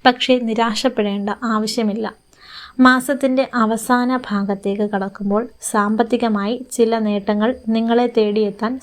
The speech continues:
സാധ്യതയുണ്ട്. ലോൺ, ചിട്ടി എന്നിവയിൽ നിന്നും പണം ലഭിക്കാനുള്ള സാധ്യതയും കാണുന്നു. കുടുംബം. കുടുംബജീവിതത്തിൽ പൊതുവെ സമാധാനപരമായ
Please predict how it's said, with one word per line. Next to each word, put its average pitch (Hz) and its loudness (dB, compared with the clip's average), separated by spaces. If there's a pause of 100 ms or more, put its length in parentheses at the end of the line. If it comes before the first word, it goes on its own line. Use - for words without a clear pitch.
സാധ്യതയുണ്ട്. 220 0 (1300)
ലോൺ, 202 2 (440)
ചിട്ടി 220 2 (260)
എന്നിവയിൽ 254 2
നിന്നും 220 -2 (160)
പണം 233 2 (100)
ലഭിക്കാനുള്ള 214 0 (100)
സാധ്യതയും 196 -4 (240)
കാണുന്നു. 185 0 (1200)
കുടുംബം. 233 4 (1040)
കുടുംബജീവിതത്തിൽ 269 2 (320)
പൊതുവെ 220 4 (280)
സമാധാനപരമായ 233 0